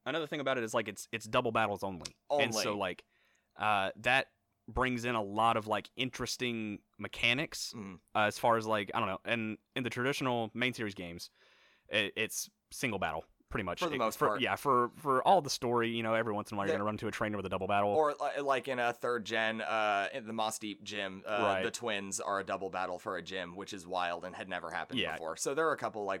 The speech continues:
Speaker 2: random instances
Speaker 1: Yeah,
Speaker 2: like
Speaker 1: a few, like,
Speaker 2: that.
Speaker 1: one-offs, but,
Speaker 2: But it's
Speaker 1: um,
Speaker 2: not a super primary. And then later they got into, like, triple battles and rotation
Speaker 1: Yeah, that
Speaker 2: battles
Speaker 1: was,
Speaker 2: and
Speaker 1: that
Speaker 2: stuff,
Speaker 1: was
Speaker 2: and
Speaker 1: bullshit.
Speaker 2: that's whatever.
Speaker 1: But anyway, um, Pokemon Colosseum and, uh, I don't know, does Gale of Darkness? I never played Gale of Darkness. Is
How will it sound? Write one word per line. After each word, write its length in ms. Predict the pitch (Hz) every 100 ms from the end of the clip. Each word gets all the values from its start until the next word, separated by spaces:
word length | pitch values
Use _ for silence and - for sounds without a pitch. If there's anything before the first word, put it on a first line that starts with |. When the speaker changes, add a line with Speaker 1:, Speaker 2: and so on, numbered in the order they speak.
| 90
Speaker 2:
random 320 | 104 101 95
instances 540 | 76 92 - 90 - 180
Speaker 1:
Yeah, 100 | 113
Speaker 2:
like 80 |
Speaker 1:
a 40 | -
few, 100 | 190
like, 160 | 95
Speaker 2:
that. 60 | 78
Speaker 1:
one-offs, 420 | 104 90 87 -
but, 220 | 110 107
Speaker 2:
But 180 | - 113
it's 140 | 110 104
Speaker 1:
um, 60 |
Speaker 2:
not 280 | 135 131 135
a 160 | 117 110
super 460 | - 123 107 107
primary. 520 | 98 104 95 95 95 98
And 140 | 185
then 120 | 202
later 260 | 127 131 131
they 120 | 120
got 160 | 117 123
into, 120 | 113
like, 140 | 98
triple 260 | - 110 104
battles 360 | 95 95 95
and 80 | 92
rotation 440 | 87 82 92 - 85
Speaker 1:
Yeah, 120 | 101
that 40 |
Speaker 2:
battles 120 | 98 104
Speaker 1:
was, 80 |
Speaker 2:
and 100 | 85
Speaker 1:
that 20 | 78
Speaker 2:
stuff, 200 | 90 85
Speaker 1:
was 100 | 87
Speaker 2:
and 80 | 92
Speaker 1:
bullshit. 140 | 90
Speaker 2:
that's 180 | 95 85
whatever. 460 | 82 71 64 62 -
Speaker 1:
But 160 | 131 175
anyway, 260 | 110 80 - - - -
um, 300 | 120 117 113 -
Pokemon 220 | 180 175 156
Colosseum 360 | 135 139 131
and, 180 | 117 104 -
uh, 300 | 104 98 - -
I 40 |
don't 100 | 123
know, 120 | 117 -
does 180 | 110 107
Gale 160 | 147 165
of 60 |
Darkness? 300 | 131 92 135
I 60 | 117
never 100 | 110
played 160 | 101 87
Gale 120 | 82
of 60 | 78
Darkness. 300 | 73 -
Is 100 | 95